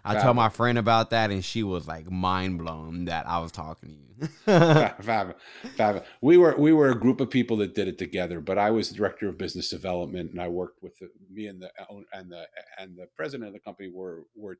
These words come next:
Speaker 2: a team that worked really closely together, gui-,
Speaker 1: Mm.
Speaker 2: guiding things. But one of the things that happened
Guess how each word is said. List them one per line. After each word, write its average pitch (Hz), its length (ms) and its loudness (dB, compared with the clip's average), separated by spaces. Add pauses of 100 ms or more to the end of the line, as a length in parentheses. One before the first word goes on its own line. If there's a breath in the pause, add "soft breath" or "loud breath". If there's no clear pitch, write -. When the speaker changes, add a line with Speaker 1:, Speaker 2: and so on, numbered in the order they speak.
Speaker 2:
a - 60 -20
team 107 320 -12
that - 120 -18
worked 90 220 -18
really 92 200 -20
closely 87 420 -20
together, - 400 -20
gui-, 98 80 -6
Speaker 1:
Mm. 85 360 -6 (200)
Speaker 2:
guiding 92 320 -10
things. 76 400 -20
But 113 120 -8 (1900)
one 131 280 -10
of 180 120 -10
the 143 80 -12
things 120 380 -4
that 95 100 -10
happened - 640 -10